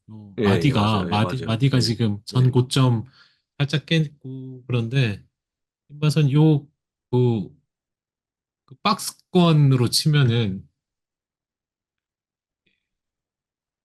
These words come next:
Speaker 1: 이걸 지지하는지 봐야 되긴 하잖아요, 골드만삭스를.
Speaker 2: 음.
Speaker 1: 영역을 이렇게 그리면은, 제
Speaker 2: 그렇죠.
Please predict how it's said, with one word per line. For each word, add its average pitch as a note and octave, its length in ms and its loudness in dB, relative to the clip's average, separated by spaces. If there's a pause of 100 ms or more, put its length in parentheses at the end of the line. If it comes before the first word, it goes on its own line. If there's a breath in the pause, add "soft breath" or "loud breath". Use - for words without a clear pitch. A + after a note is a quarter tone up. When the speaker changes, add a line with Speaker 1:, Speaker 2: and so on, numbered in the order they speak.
(880)
Speaker 1:
이걸 C3+ 160 0
지지하는지 F3+ 600 2
봐야 D3 300 0
되긴 C3 240 0
하잖아요, C3 460 2
골드만삭스를. G2+ 920 -2 (460)
Speaker 2:
음. E2 880 -10 (100)
Speaker 1:
영역을 A#2 520 0
이렇게 A2 260 -8
그리면은, G2 800 -20 (880)
제 A#2+ 160 -2
Speaker 2:
그렇죠. B2 240 0